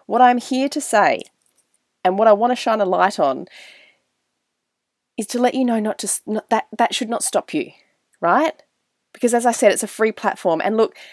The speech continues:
the people that are really succeeding in this space are the people that are telling you how to make the reels to try and go viral. Now, because it is a saturated market and it's only going to grow and keep going that way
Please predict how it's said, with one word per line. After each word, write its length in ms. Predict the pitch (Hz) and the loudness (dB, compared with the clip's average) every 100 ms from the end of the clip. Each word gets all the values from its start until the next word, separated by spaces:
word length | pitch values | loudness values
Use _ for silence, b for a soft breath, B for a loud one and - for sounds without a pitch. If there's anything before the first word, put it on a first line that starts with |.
| B B _ - | B B _ -8
the 320 | 190 226 202 | -2 -2 -2
people 340 | 226 262 277 | -4 -2 0
that 140 | 254 220 | 4 4
are 80 | 175 | 4
really 300 | 196 220 214 | 4 2 2
succeeding 760 | 180 - 180 196 131 87 196 _ _ _ - | -2 -2 0 0 -2 -6 -18 _ _ _ -4
in 100 | 196 | 0
this 140 | 196 | 0
space 580 | - 220 185 - - - - | 2 4 4 0 -8 -8 -4
are 80 | 190 | -2
the 80 | 196 | 0
people 380 | 254 254 220 196 | -2 -2 -2 2
that 220 | 180 - _ - | 2 0 _ -10
are 60 | |
telling 340 | - 233 240 190 | 0 2 2 0
you 160 | 165 | -4
how 180 | - 185 | 2 2
to 60 | 185 | 4
make 200 | 196 - | 0 -2
the 80 | |
reels 400 | 170 226 175 156 - | -2 2 2 0 -6
to 80 | |
try 200 | 185 196 | -2 0
and 80 | 165 | 0
go 120 | 156 | 0
viral. 460 | 165 240 247 120 - B B | 4 4 4 2 -4 B B
Now, 100 | 202 | 2
because 280 | 214 - 277 | 2 4 2
it 100 | 285 | 2
is 180 | - 269 | -2 -2
a 60 | 311 | 0
saturated 580 | - - 220 180 170 170 | 0 0 2 2 2 -2
market 420 | 247 320 175 - | -2 -2 -2 0
and 100 | 180 | -2
it's 160 | - 190 | 0 0
only 200 | 208 220 | 0 2
going 220 | 190 180 | 2 0
to 100 | 180 | -4
grow 260 | 175 170 175 | 2 4 4
and 100 | 170 | -2
keep 200 | 185 - | -6 0
going 280 | 185 294 | 0 0
that 180 | 254 - | -2 -2
way 340 | - - 233 | -2 -4 -6